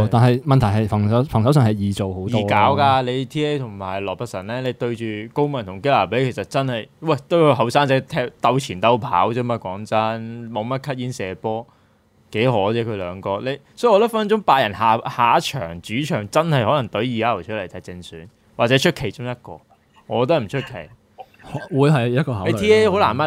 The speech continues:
Speaker 1: 列貝利嘅喎，佢 cut in，係咪？
Speaker 2: 都係，係啊，
Speaker 1: 拖咗你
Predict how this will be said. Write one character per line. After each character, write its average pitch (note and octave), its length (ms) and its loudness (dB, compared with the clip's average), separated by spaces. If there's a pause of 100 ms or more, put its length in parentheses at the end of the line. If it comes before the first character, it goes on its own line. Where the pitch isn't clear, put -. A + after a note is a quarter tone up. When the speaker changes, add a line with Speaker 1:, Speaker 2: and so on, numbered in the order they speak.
Speaker 1:
列 B2+ 100 -6
貝 A#2 180 -4
利 G#2+ 80 -2
嘅 F#2 120 -6
喎， G2 260 -4
佢 - 40 -4
cut A#2+ 200 -6
in， A2 300 -10 (420)
係 G#2+ 60 -14
咪？ F#2+ 60 -12
Speaker 2:
都 C3 120 2
係， D#2+ 400 -4
係 F#2 140 0
啊， F2 260 -4
Speaker 1:
拖 A2 240 0
咗 A#2 80 4
你 G#2 80 2